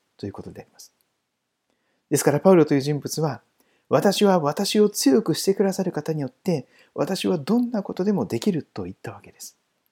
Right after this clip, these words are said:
それは、自分の内側を見ても、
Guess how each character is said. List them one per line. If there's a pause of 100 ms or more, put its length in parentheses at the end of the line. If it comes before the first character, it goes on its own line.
(1400)
そ
れ
は、 (1120)
自
分
の
内
側
を
見
て
も、